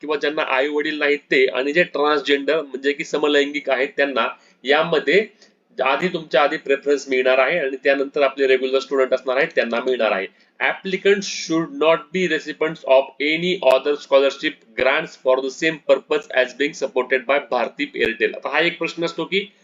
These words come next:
आमची इतर स्कॉलरशिप कोणती असल्यानंतर यावर काही फरक पडतो का, तर लक्षात घ्या,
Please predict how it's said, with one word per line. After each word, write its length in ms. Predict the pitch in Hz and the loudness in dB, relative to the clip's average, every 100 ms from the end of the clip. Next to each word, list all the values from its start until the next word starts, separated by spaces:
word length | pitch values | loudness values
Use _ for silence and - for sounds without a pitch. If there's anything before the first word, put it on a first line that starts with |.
| _ - | _ -4
आमची 380 | 139 165 180 214 | -4 -4 -4 -2
इतर 260 | 196 190 214 | -2 0 0
स्कॉलरशिप 460 | - 190 185 190 190 | 2 2 2 -2 0
कोणती 280 | 175 175 | -2 2
असल्यानंतर 400 | 180 175 175 175 | 2 2 -2 -2
यावर 380 | 175 160 160 170 | 2 4 4 2
काही 260 | 165 165 160 - - | 2 0 0 -6 -2
फरक 220 | 160 160 | -2 2
पडतो 320 | 165 - 160 | 0 2 0
का, 140 | 139 | 2
तर 140 | 127 143 | 0 0
लक्षात 300 | 156 - 156 | -2 0 0
घ्या, 220 | 127 | 0